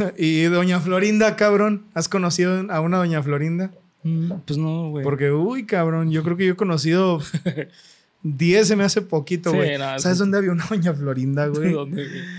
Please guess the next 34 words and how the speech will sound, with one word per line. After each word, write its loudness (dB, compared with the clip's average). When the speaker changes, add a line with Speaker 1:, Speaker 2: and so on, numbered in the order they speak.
Speaker 1:
En -2
Campo -10
Real, -12
güey. -4
Speaker 2:
Ah, -2
¿sí? -6
De -2
esas -2
que -4
se -6
querían -6
acá -10
como -10
Speaker 1:
Mira, 2
de -2
hecho, -2
te -2
voy 6
a 4
decir 2
una 0
cosa, 0
güey. -2
En -2
ese 2
tiempo 0
en 0
el -2
que -6
yo 0
vivía 0
ahí, 0
conocí 0
a 2